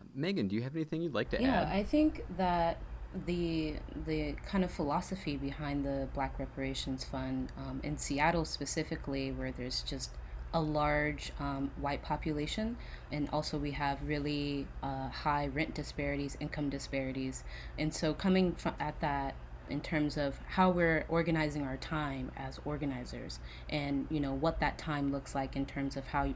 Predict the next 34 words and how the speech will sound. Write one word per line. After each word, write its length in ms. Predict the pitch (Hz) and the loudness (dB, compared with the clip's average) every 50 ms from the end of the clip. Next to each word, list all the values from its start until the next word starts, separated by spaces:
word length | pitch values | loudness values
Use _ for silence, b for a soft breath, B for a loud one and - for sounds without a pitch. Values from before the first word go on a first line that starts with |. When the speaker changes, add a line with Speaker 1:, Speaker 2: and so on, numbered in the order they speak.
| - - - | -4 0 2
Speaker 2:
how 80 | 165 | 2
much 240 | 170 160 151 - - | 4 4 2 0 -2
you 80 | 151 - | -2 -2
can 200 | - 143 139 131 | 0 -2 -2 0
dedicate 500 | 131 156 151 147 143 131 - 147 139 131 | 0 0 0 0 -2 -4 -6 -6 -6 -4
to 80 | 139 131 | -6 -4
D 180 | - 139 135 | -4 -2 -2
S 160 | 135 127 - | -2 -2 -4
A, 120 | 139 127 135 | -4 -4 -4
how 120 | 135 143 | -4 -2
much 240 | 139 143 143 - - | -2 -2 -4 -4 -4
you 80 | 151 135 | -4 -4
have 140 | 127 - | -4 -4
to 80 | - 131 | -6 -6
dedicate 480 | 127 143 135 139 135 - 143 127 - - | -4 -4 -4 -4 -4 -6 -6 -8 -8 -8
to 80 | - | -8
survival. 640 | - - 135 123 120 139 139 151 151 127 131 127 123 - B B B B B B B B | -8 -6 -6 -6 -4 -4 -2 -2 -2 -2 -4 -6 -8 -10 B B B B B B B B
Um, 260 | - 147 135 135 135 | -4 -4 -4 -4 -4
the 80 | - 143 | -4 0
Black 240 | - 160 147 143 - | 4 4 4 4 2
Reparations 580 | 151 135 - - 143 160 180 - 160 151 - | -2 -2 -2 -2 -2 0 0 2 0 0 0
Fund 240 | - - 147 139 139 | 0 0 0 2 0
is 160 | 135 131 - | 0 -2 -4
just 360 | - - 135 131 127 - - - - - - - - | -6 -6 -6 -6 -6 -6 -8 -8 2 8 10 10 10
an 140 | 160 151 139 | 10 8 6
integral 460 | - 160 165 - - 165 135 143 139 131 | 4 4 2 2 2 0 0 0 -2 -2
part 360 | - - 139 135 135 131 - - | -2 0 0 0 0 0 -2 -4
of, 400 | 143 139 135 131 135 131 131 - - - | -4 -4 -4 -2 -4 -6 -6 -8 -10 -8
um, 400 | 135 135 131 131 131 131 - - - - - - - - - - | -8 -6 -6 -4 0 2 2 2 2 -2 -8 -10 -12 -14 -6 0
ensuring 560 | - 156 156 - - 160 151 151 156 151 151 143 | 2 2 2 2 2 2 4 4 6 4 4 4
that 200 | 139 - - 139 | 2 2 0 0
we 160 | 147 151 151 | -2 0 2
are 100 | 147 139 | 0 0
taking 680 | 139 - 160 151 135 - 151 143 139 135 135 135 131 | 0 0 0 0 0 0 0 0 0 0 0 -2 -2